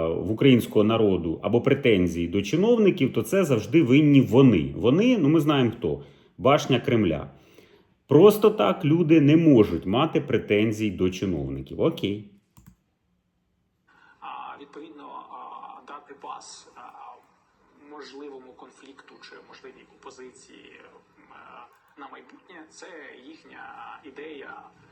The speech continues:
Speaker 2: і
Speaker 1: Можливій опозиції на майбутнє, тобто політичної опозиції всередині країни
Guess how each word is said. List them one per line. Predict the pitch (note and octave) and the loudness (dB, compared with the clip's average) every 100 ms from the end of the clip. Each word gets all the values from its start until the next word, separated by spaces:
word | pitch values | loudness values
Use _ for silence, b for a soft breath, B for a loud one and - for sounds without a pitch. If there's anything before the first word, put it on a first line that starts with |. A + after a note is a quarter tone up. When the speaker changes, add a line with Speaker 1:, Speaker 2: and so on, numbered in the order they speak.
| b _ | b _
Speaker 2:
і | - C3+ - - | -20 -20 -20 -6
Speaker 1:
Можливій | A2+ C#3+ C#3+ G#3+ A3 F#3+ | 0 0 2 2 2 0
опозиції | - C#3+ C#3+ C3 C3+ F3+ - D3 | 2 2 4 2 2 0 0 2
на | C3+ | 4
майбутнє, | C3+ C3 A2+ G2+ D#2 - C#2 - | 4 2 0 -6 -6 -8 -16 -8
тобто | G2+ G2+ - A2 G2+ G2 B B _ | -6 -6 -2 2 2 -2 B B _
політичної | D3 F3+ E3 F3+ B2+ - G2 E2+ D#2+ | 4 4 4 4 4 0 -4 -2 -4
опозиції | - A2+ C#3+ B2 C3+ A2 - - D#2+ | -4 0 2 2 2 0 -2 -8 -8
всередині | - B2 B2 G#2+ F2+ E2+ E2 D#2+ - | -2 0 2 0 -2 -4 -6 -6 -8
країни | - A#2+ A2+ G#2+ F2+ - | 0 0 0 -4 -4 -6